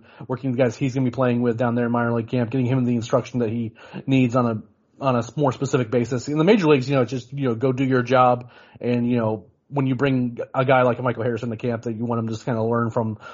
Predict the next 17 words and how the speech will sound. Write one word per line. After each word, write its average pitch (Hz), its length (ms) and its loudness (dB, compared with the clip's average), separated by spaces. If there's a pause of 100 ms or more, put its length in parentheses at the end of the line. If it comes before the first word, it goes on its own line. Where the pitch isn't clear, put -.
(120)
the 127 160 2
other 127 140 4
guys 117 240 2
around 117 280 0
him, 120 220 2
whereas 113 400 -2 (360)
maybe 139 360 2
they 123 160 2
felt 135 160 4
like 120 140 2
that 117 120 -2
they, 117 220 -2
he 120 160 -4
could 110 100 -10
benefit 120 320 -2
some 120 140 -6
more, 117 340 0